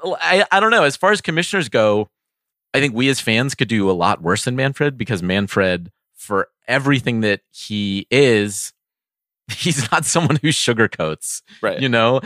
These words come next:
Speaker 1: like, he is the perfect person to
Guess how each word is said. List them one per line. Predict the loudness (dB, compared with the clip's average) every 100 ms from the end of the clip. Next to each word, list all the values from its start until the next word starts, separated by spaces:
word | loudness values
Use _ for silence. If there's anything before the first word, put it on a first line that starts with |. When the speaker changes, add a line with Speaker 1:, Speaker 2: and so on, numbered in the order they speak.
| -8
Speaker 1:
like, | 0 0 0
he | -2 2 2
is | 2 -2
the | -4
perfect | 0 0 0 -2
person | -4 -4 -6 -6
to | -4 -2 -2 -2